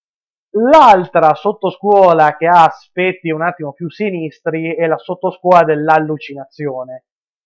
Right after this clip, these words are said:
L'allucinazione si basa sulla manipolazione mentale diretta del bersaglio. L'illusionista dell'allucinazione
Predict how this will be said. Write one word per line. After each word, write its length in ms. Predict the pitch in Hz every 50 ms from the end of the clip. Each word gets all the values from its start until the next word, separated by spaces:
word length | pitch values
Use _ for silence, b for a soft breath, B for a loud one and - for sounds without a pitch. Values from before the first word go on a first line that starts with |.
| _ _ _ _ -
L'allucinazione 1000 | 151 180 196 196 208 196 - 208 208 214 202 - _ 202 208 214 220 214 208 190
si 200 | - - 175 160
basa 480 | 151 175 175 180 185 185 175 175 175 156
sulla 320 | - 165 170 180 170 160
manipolazione 840 | 156 156 160 165 160 - - 165 165 160 - _ 170 175 175 175
mentale 640 | 170 160 156 156 151 - 165 165 170 170 160 147 135
diretta 640 | 131 156 156 156 156 156 156 165 160 - _ 165 156
del 180 | 143 135 131 127
bersaglio. 840 | 131 131 123 _ - 156 139 127 127 131 135 139 135 127 - _ _ _ _ _ _ _ _ _
L'illusionista 1400 | - 160 175 208 220 214 208 208 226 220 202 185 208 214 214 208 214 220 220 214 180 - _ _ 190 175 170 165
dell'allucinazione 1700 | 156 170 165 165 175 180 185 185 185 175 - 196 190 196 196 190 _ _ 185 185 190 190 190 190 196 196 196 196 196 196 190 190